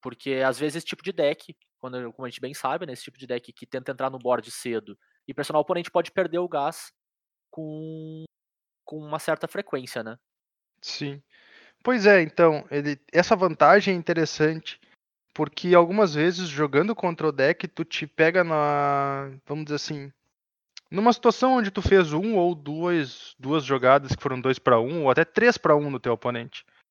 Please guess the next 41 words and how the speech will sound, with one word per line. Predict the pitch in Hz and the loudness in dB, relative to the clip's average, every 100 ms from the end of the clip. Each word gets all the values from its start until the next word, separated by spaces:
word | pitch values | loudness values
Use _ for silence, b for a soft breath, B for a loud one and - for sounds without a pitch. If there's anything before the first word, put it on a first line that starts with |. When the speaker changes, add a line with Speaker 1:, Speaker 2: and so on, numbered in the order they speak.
| - | 2
Speaker 2:
pra | 139 | 2
tentar | 143 131 160 | 4 4 2
tirar | - 139 147 170 | 2 6 8 8
o, | 143 123 117 120 131 _ _ _ _ _ _ | 6 2 -4 -10 -14 _ _ _ _ _ _
o, | 139 120 113 110 117 120 - _ _ _ | -12 -8 -8 -10 -12 -18 -20 _ _ _
a | 127 | -2
pressão | 143 127 165 220 | 2 4 6 6
da | 160 | 6
mesa, | 120 175 220 151 | 6 4 4 2
vamos | 123 117 | 0 -4
dizer | 113 117 | -6 -6
assim. | - 190 226 _ _ _ _ | -6 -10 -12 _ _ _ _
Mas | 151 156 | 4 6
aí | 190 | 6
quando | 220 214 | 4 0
tu | 202 165 | 2 6
olha | 165 208 | 8 8
pra | 202 185 | 6 4
mão | 151 147 185 | 4 2 -2
do | 180 | -4
cara, | - 143 160 185 | 4 8 8 6
ele | 190 | 2
tem | 180 185 | 0 -2
a | 170 | -2
mesma | 170 185 | 0 -2
quantidade | 165 - 151 - | -2 4 4 4
de | |
carta | - 151 160 | 4 2 2
que | - | -10
tu, | - 139 | -10 -6
<laughs> | - | -2
às | 143 | -2
vezes, | 131 110 175 - - - | -2 -4 -4 -4 -12 -4
ou | 139 131 | 2 2
às | 123 | 4
vezes | 147 170 | 2 2
Speaker 1:
Sim. | 139 | 4
Speaker 2:
mais | 139 160 | 4 4
do | 135 131 | 0 -10
que | - | -6
tu. | 131 123 | -4 -4